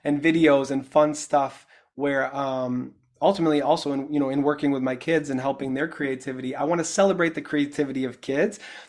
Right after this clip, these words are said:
And I also love, you know, making stuff that's just fun and,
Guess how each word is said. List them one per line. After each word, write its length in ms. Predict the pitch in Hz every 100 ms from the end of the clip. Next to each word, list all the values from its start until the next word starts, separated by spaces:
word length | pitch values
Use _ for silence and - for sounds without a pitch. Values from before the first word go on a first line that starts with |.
| _
And 100 | 151
I 80 | 156
also 400 | 139 156 160 160
love, 580 | 147 139 139 139 - -
you 100 | 151
know, 100 | 139
making 400 | 139 147 156 156
stuff 340 | 156 - 143 -
that's 180 | 131 -
just 240 | 135 - -
fun 380 | 139 135 131 131 - _ _
and, 480 | 143 139 135 131 123